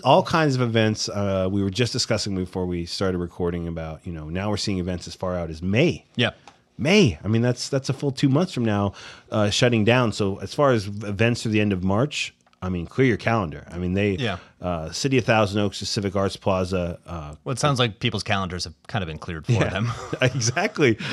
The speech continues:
Speaker 1: I mean, we are gonna have a lot of time to fill. Um, so again, if anything you, was on your calendar for the next two weeks, you can basically consider it canceled. Um, there's a big, in, in my family, um, my wife's cousin, she was gonna get, her wedding was tomorrow.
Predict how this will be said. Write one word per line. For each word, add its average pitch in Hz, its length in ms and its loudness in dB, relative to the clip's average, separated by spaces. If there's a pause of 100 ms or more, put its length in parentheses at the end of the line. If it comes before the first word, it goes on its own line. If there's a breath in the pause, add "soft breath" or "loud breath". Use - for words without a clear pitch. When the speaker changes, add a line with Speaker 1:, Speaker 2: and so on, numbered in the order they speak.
(240 loud breath)
Speaker 1:
I 139 60 4
mean, 139 100 8
we 143 160 8
are 160 40 6
gonna 165 140 4
have 131 160 2
a 123 40 4
lot 107 440 2
of 107 120 -2
time 131 300 -2
to 123 60 0
fill. 92 500 -2
Um, 90 360 -4
so 95 340 -4
again, 110 300 0
if - 180 -6
anything 139 400 0
you, 110 220 -2
was 104 240 -4
on 113 180 2
your 101 100 0
calendar 110 380 -4
for - 140 -6
the 92 100 -4
next 95 260 -6
two - 140 -10
weeks, 117 280 -4
you 101 60 -6
can 95 160 -8
basically 123 680 -6
consider 95 460 -2
it 85 100 -8
canceled. 98 540 -6 (400 loud breath)
Um, 90 460 -2 (340)
there's 104 200 0
a 98 40 2
big, 117 320 0 (100)
in, 104 220 -2
in 101 200 0
my 101 220 4
family, 104 500 0 (340)
um, 80 540 -12
my 95 140 -4
wife's 104 260 2
cousin, 127 320 2
she 104 180 -2
was 95 160 -4
gonna 95 180 -2
get, 95 300 -2
her 101 140 -2
wedding 107 360 4
was 87 140 -2
tomorrow. 80 400 -10